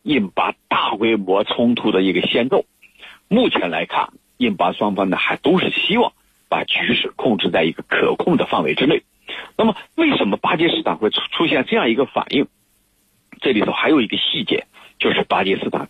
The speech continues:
召开了一次安全会议。在这一次安全会议上，那么军方的人物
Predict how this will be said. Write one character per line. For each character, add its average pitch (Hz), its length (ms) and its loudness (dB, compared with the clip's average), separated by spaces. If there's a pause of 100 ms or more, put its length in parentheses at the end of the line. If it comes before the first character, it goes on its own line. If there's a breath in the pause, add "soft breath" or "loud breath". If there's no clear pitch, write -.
召 101 220 2
开 95 160 -2
了 87 60 0
一 87 100 0
次 - 160 -8
安 110 200 0
全 - 160 -6
会 143 180 2
议。 190 140 -2 (400 loud breath)
在 - 200 0
这 - 120 -2
一 196 140 2
次 - 180 -6 (140)
安 180 160 0
全 110 180 0
会 127 160 2
议 90 140 -4
上， - 180 -6 (320)
那 110 80 0
么 85 120 -2
军 226 380 0
方 185 200 2
的 147 100 2
人 82 240 2
物 117 180 2